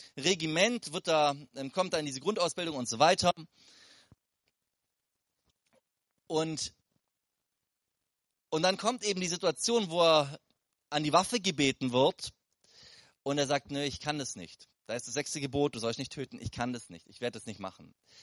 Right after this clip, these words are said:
Und dieser Kerl, er wird dafür fertig gemacht, er wird ausgelacht von allen, er ist so richtig der,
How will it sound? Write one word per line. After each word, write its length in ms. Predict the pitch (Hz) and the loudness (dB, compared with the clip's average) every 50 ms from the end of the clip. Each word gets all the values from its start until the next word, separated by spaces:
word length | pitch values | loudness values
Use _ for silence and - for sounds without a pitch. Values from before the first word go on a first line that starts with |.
| - - - - - - _ | -20 -20 -20 -20 -20 -16 _
Und 100 | - 151 | -8 -8
dieser 140 | 165 156 170 | -6 -6 -8
Kerl, 240 | - - 185 202 196 | -4 -2 0 0 0
er 80 | 180 | 0
wird 120 | 165 165 - | -2 -2 -6
dafür 220 | 165 127 135 131 | -6 -4 -4 -8
fertig 420 | 120 - - 151 143 175 - 160 139 | -8 -6 -4 -4 -4 -4 -4 -8 -8
gemacht, 300 | 147 147 151 156 - - | -6 -6 -6 -8 -8 -10
er 120 | 117 110 | -12 -10
wird 200 | 107 110 - - | -12 -14 -12 -8
ausgelacht 500 | - 135 151 147 - 147 139 143 135 - | -6 -6 -6 -4 -6 -6 -6 -6 -8 -10
von 120 | - 147 | -10 -10
allen, 440 | 131 92 120 120 117 117 120 123 120 - - - - _ _ | -8 -6 -6 -6 -8 -8 -10 -12 -14 -18 -20 -20 -20 _ _
er 200 | - 123 139 - | -6 -6 -4 -4
ist 180 | 143 139 - | -6 -6 -6
so 100 | - - | -6 -8
richtig 360 | 135 151 175 - - 160 135 _ | -8 -8 -10 -10 -10 -12 -12 _
der, 240 | 131 123 117 113 | -4 -4 -2 -4